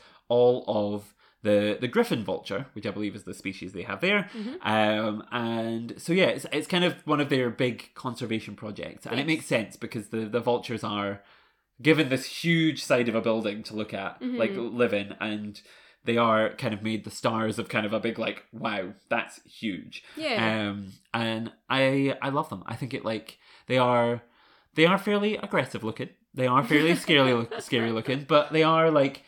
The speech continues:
Speaker 1: I never really understand why people don't like vultures. Vultures are not the nasty, horrible things that people make them out to be.
Speaker 2: No.
Speaker 1: They just go along and they pick off carcasses.
Speaker 2: That's it. They're just doing their job, and they're doing a really useful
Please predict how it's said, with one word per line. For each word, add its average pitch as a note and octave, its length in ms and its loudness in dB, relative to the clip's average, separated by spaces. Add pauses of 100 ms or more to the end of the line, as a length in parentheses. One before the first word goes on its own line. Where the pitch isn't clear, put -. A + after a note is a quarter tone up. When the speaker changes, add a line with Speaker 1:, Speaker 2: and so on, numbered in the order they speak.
(360)
Speaker 1:
I F#3 100 0
never G#3+ 240 2
really G#3 220 2
understand C3 600 0
why G2 420 -4
people G#2 440 -6
don't F#2+ 240 -8
like E2 200 -6
vultures. F2 480 -8
Vultures D3 420 0
are C#3 80 2
not A#2+ 360 -2 (220)
the A2+ 100 -6
nasty, A2+ 380 -6
horrible A2+ 380 4
things A2+ 300 -4
that G#2+ 120 -2
people A2+ 240 -4
make A2+ 180 -2
them G#2+ 100 -4
out A2 160 -4
to A3+ 80 -6
be. A3 120 -2
Speaker 2:
No. F3+ 460 -6
Speaker 1:
They F#3+ 100 2
just D3 180 -4
go A#2+ 140 2
along A2 240 2
and A#2 100 -4
they A2+ 60 -4
pick - 240 -8
off A2+ 160 -4
carcasses. C3+ 480 0
Speaker 2:
That's A#3 180 -2
it. C#3+ 40 -8
They're F#3+ 100 -6
just G#3+ 220 -14
doing G#3 180 -4
their G3+ 80 -6
job, G#3 300 -2
and F#3+ 100 -6
they're F#3+ 100 -4
doing G3+ 200 -4
a G#3 40 -2
really G3 180 -4
useful F#3 600 -6